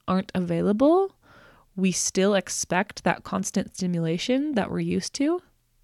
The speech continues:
So later in this episode, I'll talk more about practical ways to deal with this, because the reality is we do live in a world of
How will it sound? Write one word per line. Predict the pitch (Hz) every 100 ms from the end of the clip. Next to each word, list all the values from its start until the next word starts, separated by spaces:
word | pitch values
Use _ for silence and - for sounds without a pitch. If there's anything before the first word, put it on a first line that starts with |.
| _
So | - 220
later | 247 302
in | 294
this | 240
episode, | 175 185 - 170 160 165
I'll | 175
talk | 190 170
more | 185 170
about | 165 156 - -
practical | 196 - - 175
ways | 165 165 202
to | - 180
deal | 160 151
with | 175 220
this, | 285 370 -
because | - - 170 175
the |
reality | 170 165 156 156 170 196
is | - 165 165 165 - - - - _ _ _ _ _ _
we | 175 170
do | 156 160 214
live | 254 156 147 175 -
in | - 160 165 -
a | 185
world | 170 175 170 170 175 285
of | 175 175 170 -